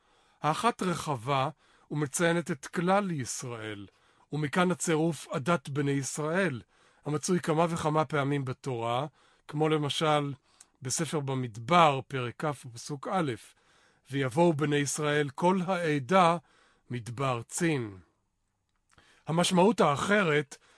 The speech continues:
מציינת קבוצה מצומצמת של הנהגת העם. רש"י פירש את העדה במקרה זה כבית דין גבוה ששגה בעניין הנוגע לחוק דתי, ולפיכך היה חייב בקורבן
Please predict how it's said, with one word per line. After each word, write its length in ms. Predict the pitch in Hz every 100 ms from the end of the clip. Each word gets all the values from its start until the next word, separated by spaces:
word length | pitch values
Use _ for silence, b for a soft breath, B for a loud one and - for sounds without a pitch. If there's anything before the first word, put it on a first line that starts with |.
| b 143
מציינת 480 | 151 190 180 175
קבוצה 380 | - 165 - 190
מצומצמת 880 | 185 180 202 185 - 233 185 135 - - b b
של 240 | - 156
הנהגת 680 | 131 139 147 135 127 113 -
העם. 500 | 139 185 196 139 101 - _ _ _ _ _ _ _
רש"י 440 | 147 156 - 254 196
פירש 460 | 175 165 185 202
את 140 | 185 151
העדה 480 | 135 127 117 190
במקרה 500 | 143 135 123 160 170
זה 440 | 151 135 220 190 196 b b b b
כבית 420 | - 147 175 202 170
דין 340 | 117 202 196
גבוה 640 | 139 156 117 202 151 139 151 b b -
ששגה 580 | - 160 175 131 202
בעניין 400 | 147 143 139 160
הנוגע 460 | 156 147 117 180 160
לחוק 440 | 131 - 151 -
דתי, 480 | 135 165 - 226 151 - b b b b
ולפיכך 840 | 131 127 - 139 135 117 127 - - b b
היה 180 | 143 170
חייב 400 | 185 190 208 220 160
בקורבן 800 | 175 - 170 131 127 120 123